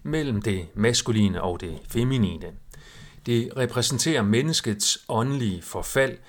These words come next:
fra det spirituelle lys, der kan erkendes som mand eller kvinde i intim relation med det modsatte køn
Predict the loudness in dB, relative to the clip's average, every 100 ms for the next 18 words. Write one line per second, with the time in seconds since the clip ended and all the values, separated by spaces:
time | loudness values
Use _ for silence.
0 | -20 -12 0 2 4 2 0 -4 -4 0
1 | 2 2 0 2 0 -2 -2 -4 -4 -8
2 | -8 -4 -2 0 0 -2 -6 -2 -2 0
3 | -2 -2 -4 -2 2 2 -2 -2 2 2
4 | 0 -4 -4 -2 0 0 0 -2 -2 -4
5 | -2 -2 0 -2 0 0 2 2 2 2
6 | 2 -2 -12 -20 -12 0 2 4 4 2
7 | 0 2 4 6 6 4 4 2 0 2
8 | 2